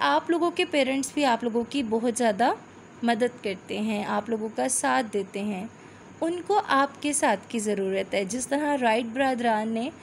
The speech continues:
अपने पेरेंट्स का साथ देते हुए, उनका नाम रोशन करते हुए कुछ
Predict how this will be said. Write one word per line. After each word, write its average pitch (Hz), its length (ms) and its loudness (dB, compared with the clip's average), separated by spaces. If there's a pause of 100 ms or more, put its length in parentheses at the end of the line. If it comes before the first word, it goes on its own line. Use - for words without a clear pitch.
(340)
अपने 240 300 -4
पेरेंट्स 226 380 -2
का 269 120 -2
साथ 240 320 2
देते 214 340 -2
हुए, 226 160 0
उनका 247 280 -2
नाम 233 380 0
रोशन 254 360 -2
करते 220 340 -2
हुए 226 320 2 (560)
कुछ - 180 -4